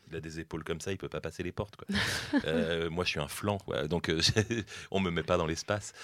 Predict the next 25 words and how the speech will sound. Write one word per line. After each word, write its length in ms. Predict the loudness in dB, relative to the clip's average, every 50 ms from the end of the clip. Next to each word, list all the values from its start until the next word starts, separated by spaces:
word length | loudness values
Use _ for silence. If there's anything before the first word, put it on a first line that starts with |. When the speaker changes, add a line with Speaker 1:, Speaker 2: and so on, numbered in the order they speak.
| -14 -14 -14 -6 2 4
Speaker 1:
Euh, 300 | 6 8 8 8 6 6
mais 100 | 6 8
j'aimerais 260 | 8 8 8 8 6
bien, 240 | 6 6 2 0 0 -6
j'aimerais 260 | -8 -8 -2 2 4
Speaker 2:
Mais 60 | 4 4
je 40 |
Speaker 1:
bien. 60 | 6 4
Speaker 2:
sais 80 | 6
pas, 160 | 6 6 4 6
vous, 100 | 2 0
vous 80 | 0 2
avez 240 | 2 4 2 2 2
pas 140 | 0 0
aspiré 440 | 0 0 0 -2 -2 0 2 2 4
à 20 | 4
une 140 | 4 2 2
carrière, 480 | 0 0 2 2 2 2 2 2 2 2
euh, 300 | 0 0 0 0 0 -2
scientifique, 840 | -2 -4 -4 -6 -4 -4 -4 -4 -2 -2 0 2 2 2 2 0
des 240 | 0 0 0 0 0 -2
études, 320 | -2 -4 -4 -4 -2 -2 -2
euh, 600 | -2 -2 -2 -2 -2 -2 -2 -4 -4 -4 -6 -4
scientifiques ? 760 | -6 -4 -6 -6 -8 -8 -6 -6 -4 -4 -4 -4 -6 -4 -4 -4
Speaker 1:
<clears throat> 60 | -4